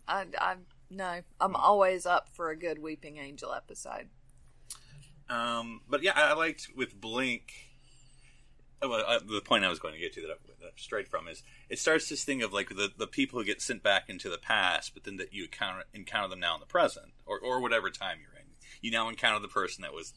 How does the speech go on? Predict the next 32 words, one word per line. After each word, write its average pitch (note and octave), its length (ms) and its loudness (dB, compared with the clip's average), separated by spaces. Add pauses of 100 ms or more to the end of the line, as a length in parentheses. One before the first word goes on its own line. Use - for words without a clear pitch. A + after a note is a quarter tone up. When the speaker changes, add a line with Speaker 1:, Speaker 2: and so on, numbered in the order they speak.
(100)
Speaker 2:
just - 140 -12
sent - 120 -10
back G2 160 0
in F2 80 -18
time F2 280 -4
in E2 80 -20
the D#2+ 60 -12
present, - 400 -8 (360)
that E2 140 -2
they're - 120 -4
old E2+ 240 -2
now. A#1 220 -12 (380)
But A2+ 80 -4
it's - 80 0
always B2+ 180 4
like A2+ 160 -2
they G#2 160 4
die E2 300 6
that D2 200 -2
day. - 360 -8 (480)
<laughs> - 120 -6
It's C3+ 380 6
always C3 360 10
like, G#2 420 6 (340)
you B2 120 2
know, A2+ 40 4
like G2+ 300 4
the, G#2+ 100 6
her, F#2+ 400 8
her F#2 160 -2
cop - 360 4 (340)
friend. D#2+ 480 -2